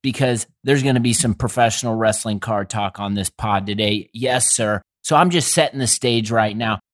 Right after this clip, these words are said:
This podcast today, we're gonna talk about professional wrestling cards because it is something I am spending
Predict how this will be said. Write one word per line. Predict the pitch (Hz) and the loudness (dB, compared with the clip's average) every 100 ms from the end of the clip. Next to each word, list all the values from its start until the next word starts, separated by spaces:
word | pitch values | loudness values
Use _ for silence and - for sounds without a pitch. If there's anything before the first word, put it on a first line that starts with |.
| _ - | _ -12
This | 143 156 | 0 0
podcast | - - 160 147 - 147 123 120 - | 0 2 4 4 2 4 4 2 -2
today, | - 123 127 127 127 120 _ _ | -6 0 4 4 4 0 _ _
we're | 120 131 | -2 0
gonna | 151 127 | 2 2
talk | - 123 123 - _ - | 4 6 4 -2 _ -4
about | 113 113 104 | 2 4 2
professional | - 113 - 117 - 127 117 | 0 -4 0 0 0 -4 0
wrestling | 113 107 - 113 | 2 2 0 -6
cards | 101 110 107 95 | -4 -2 -2 -4
because | - - 113 - | -10 -8 -8 -6
it | 135 139 | -4 -2
is | 139 - | 0 0
something | 135 123 117 139 131 _ _ - | 0 -2 -2 -2 -4 _ _ 0
I | 120 131 | 2 4
am | 131 113 | 4 2
spending | - - 120 120 117 | 0 -2 -2 0 -2